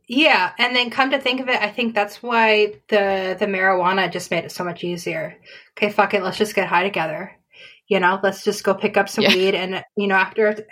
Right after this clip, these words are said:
Speaker 1: after, after some time, I got, um, you know, this was before it was recreationally legal all over California. Um, we had, like, a marijuana card. So I got the card. Um, and I, of course, I was the one with the job. I was working part-time at a store.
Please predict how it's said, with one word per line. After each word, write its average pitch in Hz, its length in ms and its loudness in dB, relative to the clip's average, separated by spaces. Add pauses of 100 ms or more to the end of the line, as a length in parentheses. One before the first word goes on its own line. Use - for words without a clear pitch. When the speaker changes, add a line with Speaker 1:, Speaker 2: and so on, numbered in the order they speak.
(360)
Speaker 1:
after, 240 640 0
after 220 260 2
some 233 200 -4
time, 214 560 2
I 202 680 4
got, 180 360 0 (180)
um, 175 540 -2 (100)
you 202 100 -10
know, 190 80 -10
this 185 160 -14
was 214 80 -4
before 202 420 2
it 175 60 -6
was 185 400 -6 (460)
recreationally 202 800 2
legal 190 260 2
all 180 220 2
over 190 180 -4
California. 180 920 -6
Um, 185 180 -8
we 180 60 -8
had, 180 160 -2
like, 180 160 -10
a 175 40 -4
marijuana 175 520 -6
card. 165 320 -10
So - 160 -10
I 180 60 -6
got 180 180 -6
the 190 80 -8
card. 170 480 -6 (460)
Um, 175 420 2 (100)
and 196 360 0
I, 190 240 -2
of 208 100 -12
course, 220 300 2
I 196 180 2
was 233 160 2
the 220 80 0
one 208 220 4
with 202 100 -6
the 202 80 0
job. 190 380 2
I 185 100 2
was 196 180 -2
working 202 300 -2
part-time 190 500 0
at 180 80 -8
a 185 60 -4
store. 185 640 -2